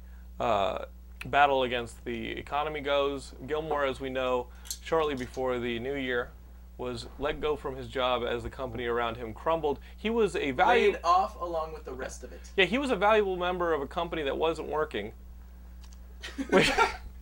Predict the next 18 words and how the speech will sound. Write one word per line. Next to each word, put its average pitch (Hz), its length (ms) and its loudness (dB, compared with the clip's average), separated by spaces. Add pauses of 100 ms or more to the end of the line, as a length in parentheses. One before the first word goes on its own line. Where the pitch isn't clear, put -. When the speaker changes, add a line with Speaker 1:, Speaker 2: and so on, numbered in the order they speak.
(160)
Speaker 1:
<laughs> - 760 -8
I 190 60 2
lo-, 208 200 4 (100)
I - 60 0
mean, 202 300 2
no 240 160 4
offense, 220 440 2
but 160 220 0 (680)
you 226 160 -4
really 254 180 4
took 175 120 -8
a 170 60 -2
lot 165 140 6
of 156 80 -2
pride 180 220 4
in 175 100 -4
your 175 120 -2
job. 170 440 2